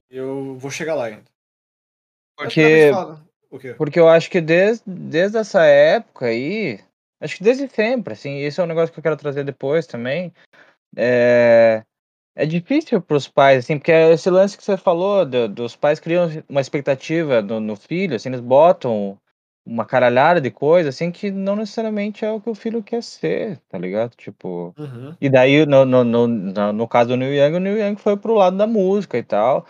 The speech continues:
Speaker 2: e daí tem todo aquele mito do, do músico drogado e não sei o que, não sei o que, não vai a lugar nenhum, não vai dar certo essa porra e tal, mas, tá ligado? Tipo, no final das contas deu pra caralho, certo?
Speaker 1: É, tem que ter dado, né? <laughs>
Speaker 2: Não, eu imagino que sim, né? Eu imagino que sim.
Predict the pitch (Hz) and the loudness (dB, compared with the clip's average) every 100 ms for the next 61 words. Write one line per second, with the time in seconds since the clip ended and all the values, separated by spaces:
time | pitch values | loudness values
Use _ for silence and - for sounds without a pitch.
0 | - - 110 110 104 107 123 127 170 175 | -20 -14 -2 -2 0 0 0 0 -2 0
1 | 147 156 165 135 123 110 110 110 120 120 | 0 -2 -2 -2 0 0 -2 -2 -2 -2
2 | 120 139 107 113 139 135 110 113 - 113 | 0 2 4 4 4 4 0 -6 -6 -8
3 | 123 117 123 113 117 107 113 113 117 135 | -8 -8 -10 -10 -4 0 2 4 2 0
4 | 135 139 160 131 123 110 120 123 120 - | -4 -2 -2 -2 -2 0 0 0 -2 0
5 | 110 117 - 147 - 135 160 156 117 110 | -2 -2 -6 -10 -6 -2 2 2 0 -4
6 | 120 143 - _ _ _ - 160 151 151 | -2 -2 -4 _ _ _ -14 -4 -4 -4
7 | - _ _ _ - 139 139 - 135 123 | -10 _ _ _ -2 2 2 0 -12 -6
8 | 120 117 - 107 110 127 233 254 - _ | -6 -6 -8 -10 -10 -8 -8 -6 -10 _
9 | _ _ _ _ _ - - 131 147 240 | _ _ _ _ _ -16 -6 2 4 4
10 | 220 117 _ - 92 80 _ _ - 123 | 2 0 _ -8 -6 -6 _ _ -20 -20
11 | 101 95 117 196 190 113 117 _ _ _ | -20 -16 -8 -8 -8 -12 -20 _ _ _
12 | - 175 - 147 120 190 160 113 117 117 | -12 -12 -12 -16 -8 0 2 4 2 0
13 | 120 120 - - 247 277 196 120 127 196 | 0 -6 -8 -8 -8 -6 -8 -12 -16 -18
14 | 185 190 175 - 196 156 | -18 -18 -20 -18 -14 -14